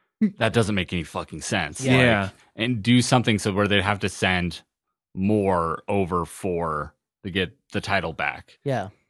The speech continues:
Speaker 1: But, like, why do all this? It makes, it makes such little sense.
Speaker 3: It,
Speaker 1: Like,
Speaker 3: it really does, and it's just like,
Speaker 2: Well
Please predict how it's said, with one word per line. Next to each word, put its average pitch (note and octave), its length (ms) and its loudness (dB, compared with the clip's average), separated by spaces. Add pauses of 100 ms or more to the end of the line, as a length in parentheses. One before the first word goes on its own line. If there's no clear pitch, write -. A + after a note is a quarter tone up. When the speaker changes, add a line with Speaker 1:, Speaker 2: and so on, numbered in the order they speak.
(160)
Speaker 1:
But, A2 200 4
like, G2 520 -2 (440)
why A#2+ 320 0
do D3 320 0
all F2 160 0
this? - 520 -8 (760)
It B2 80 -2
makes, F3 560 0
it C#3 180 -4
makes D3 240 -2
such E3+ 340 0
little B2 220 0
sense. - 520 -6
Speaker 3:
It, - 100 -20
Speaker 1:
Like, C#3 300 4
Speaker 3:
it E3 80 8
really F3+ 260 8
does, E3 280 8
and D#3 200 2
it's D#3 160 0
just E3 140 -4
like, D3+ 180 10
Speaker 2:
Well - 180 2